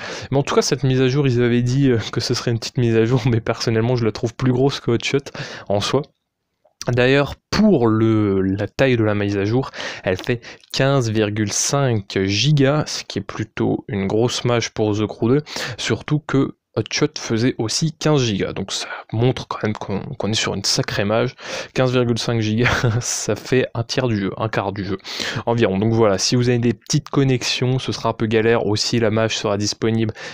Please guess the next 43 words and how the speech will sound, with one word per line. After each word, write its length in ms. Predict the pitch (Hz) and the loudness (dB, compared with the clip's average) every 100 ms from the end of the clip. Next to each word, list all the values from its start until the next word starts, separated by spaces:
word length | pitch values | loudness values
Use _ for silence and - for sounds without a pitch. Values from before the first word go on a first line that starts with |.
| 107 110 | -8 -2
dès 320 | 113 151 175 | 2 4 4
dix 480 | 135 123 123 135 127 | 0 0 0 2 2
heures 300 | 131 113 107 | 2 2 0
demain, 480 | 107 123 123 117 127 - - 120 - | 2 2 2 0 -2 -8 -10 -6 0
euh, 640 | 98 92 92 90 92 90 90 | 0 2 0 0 0 0 -2
elle 80 | |
se 100 | - | -4
téléchargera 640 | - 104 98 110 107 107 - | -2 -2 0 -2 -2 -2 -2
automatiquement. 600 | 123 123 113 - - 135 _ _ _ _ _ _ _ _ _ - 107 | -4 -2 -2 -2 -4 -4 _ _ _ _ _ _ _ _ _ -10 -6
Donc 220 | 101 101 | -4 -4
c'est 140 | - | -6
plutôt 340 | - 123 127 107 | -4 -2 0 2
bien. 260 | 110 139 - - - _ _ - | 2 0 -4 -16 -20 _ _ -6
Enfin, 220 | 95 92 | -4 -4
il 80 | 90 | -4
faut 160 | - | -4
mettre 180 | 98 98 | -2 -2
votre 160 | 101 - | -2 -2
P 120 | 101 | -2
S 100 | - | -2
quatre 180 | 104 101 | -2 -2
en 60 | |
mode 160 | 98 95 | -2 -2
repos 560 | 95 98 107 110 95 - | -2 -4 -2 0 -2 -6
pour 120 | - | -12
que 80 | - | -10
ça 80 | 113 | -10
se 80 | - | -6
télécharge 400 | 101 - 101 104 | -4 -4 -4 -4
automatiquement 580 | - 95 - - 107 | -6 -8 -6 -2 0
et 20 | 101 | 0
avoir 220 | 98 101 | 0 -2
activé 300 | 98 - - | -4 -4 -2
la 60 | 95 | -2
fonctionnalité. 560 | - 139 - 107 98 135 - - | 0 0 0 0 0 -2 -4 -6
Mais 40 | 110 | -2
voilà, 120 | 95 | 0
si 160 | 90 120 | 0 2
vous 60 | |
avez 180 | 117 113 | 2 2
des 80 | 107 | 0
petites 280 | - - - | -2 -6 -2
connexions, 600 | 131 117 110 - 123 | 0 0 -2 -4 -2